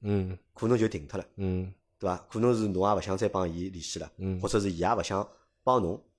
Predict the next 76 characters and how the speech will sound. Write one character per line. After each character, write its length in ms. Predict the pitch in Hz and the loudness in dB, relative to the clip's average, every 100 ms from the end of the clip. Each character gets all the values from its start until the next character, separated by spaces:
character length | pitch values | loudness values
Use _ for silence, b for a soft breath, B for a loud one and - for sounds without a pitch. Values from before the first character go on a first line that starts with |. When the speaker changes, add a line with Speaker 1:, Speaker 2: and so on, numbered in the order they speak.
| _ | _
Speaker 2:
再 160 | - 101 | -4 -2
联 120 | 78 | -2
系 160 | 73 82 | -6 -8
了。 60 | |
因 80 | 90 | -2
为 60 | 120 | 2
阿 60 | |
拉 100 | 160 294 - | 2 2 -2
老 100 | 85 | -2
早 220 | 120 127 | 0 0
做 220 | - 117 | -2 -2
生 120 | 151 139 | 0 2
意 40 | |
一 40 | |
直 120 | 123 123 | 4 2
有 100 | 113 | 0
句 20 | |
闲 220 | - 87 | -2 -2
话 80 | 95 | -4
讲 100 | 82 | -6
嘛， 100 | 82 - | -14 -6
阿 120 | 101 | 2
拉 60 | 117 | 4
要 60 | |
拿 140 | 120 113 | 4 2
客 180 | 107 | 0
户 80 | 98 | -4
当 160 | 107 107 | -4 -6
朋 220 | 82 76 | -8 -14
友， 80 | 90 - | -16 -6
Speaker 1:
嗯。 280 | 98 98 101 - | -4 -4 -8 -6
Speaker 2:
对 120 | 92 | 0
伐？ 40 | |
但 100 | 98 | 4
是 80 | 127 | 6
搿 400 | 127 135 - 160 - - | 8 8 8 4 4 8
<laughs> 0 | |
拿 100 | 233 | 8
客 140 | - 233 | 10 8
户 80 | |
当 180 | 233 214 | 8 6
朋 180 | 135 101 | 6 4
友， 80 | 135 | 4
勿 120 | 101 | 2
是 100 | - | 2
讲， 240 | 180 165 - - _ _ _ _ _ _ _ _ _ | 2 2 0 -10 _ _ _ _ _ _ _ _ _
就 120 | - 110 | -8 0
是 40 | |
讲 160 | 127 117 | 2 4
侬 100 | 127 | 2
要 60 | |
去 140 | 139 - | 2 4
诓 260 | - 254 | 6 6
朋 220 | 113 76 80 | 4 -2 -4
友， 80 | |
或 100 | 85 | 0
者 80 | 104 | 4
侬 80 | 104 | 6
要 120 | 120 | 6
哪 180 | 123 85 | 6 2
能， 140 | 78 107 | -2 -6
Speaker 1:
嗯。 40 | - | -4
Speaker 2:
对 60 | 101 | -2
伐？ 160 | 87 - | -2 0
勿 80 | 101 | 2
是 60 | |
搿 80 | 135 | 4
个， 80 | 165 196 | 4 4
而 80 | 104 | 4
且 100 | 160 | 4
搿 100 | 160 | 4
朋 180 | 143 101 | 4 4
友 80 | 123 | 4
勿 80 | |
是 120 | 101 127 | 0 -2
讲 180 | 123 | -4